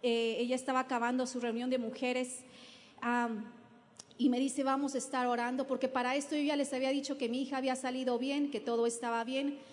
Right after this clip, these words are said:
pero después de quince minutos yo le, les devuelvo la llamada y les digo, "¿Saben qué? Oren por Daniela, no sé qué pasó, pero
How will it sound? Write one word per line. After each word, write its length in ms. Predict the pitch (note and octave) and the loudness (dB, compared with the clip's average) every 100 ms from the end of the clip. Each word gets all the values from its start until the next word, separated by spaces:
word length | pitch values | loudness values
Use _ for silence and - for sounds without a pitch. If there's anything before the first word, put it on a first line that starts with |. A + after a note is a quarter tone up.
| - - | -20 -4
pero 160 | B3 A#3+ | 0 2
después 420 | A#3+ - C#4+ C#4+ | 0 2 2 4
de 100 | C#4+ | 2
quince 320 | D4 D4 C#4+ | 2 0 0
minutos 340 | C4+ C#4 D4 C#4 | 0 0 0 0
yo 100 | C4+ | 2
le, 340 | C4+ B3+ - | 2 0 0
les 240 | B3 A#3 | 0 2
devuelvo 480 | A#3+ A#3 A#3+ C4 C#4 | 2 2 4 4 4
la 140 | D4+ C#4 | 2 0
llamada 480 | A3+ A#3 B3 C4 | -2 -2 0 0
y 40 | C4+ | 0
les 140 | B3+ | 0
digo, 240 | B3 C4 B3+ | 0 0 0
"¿Saben 320 | B3+ B3+ C4 | -2 -2 -2
qué? 240 | C4+ C4+ - | -2 -2 2
Oren 340 | C4 C4+ B3+ | 2 4 2
por 200 | B3+ A#3 | 0 -2
Daniela, 380 | G#3+ A3 B3+ B3 | -2 -2 -2 0
no 160 | B3+ | -2
sé 240 | C4+ - C#4+ | -2 -4 -2
qué 120 | C#4 | -2
pasó, 460 | C#4 B3+ - C#4+ C#4+ | -2 -4 0 0 2
pero 260 | B3+ G#3+ | 0 0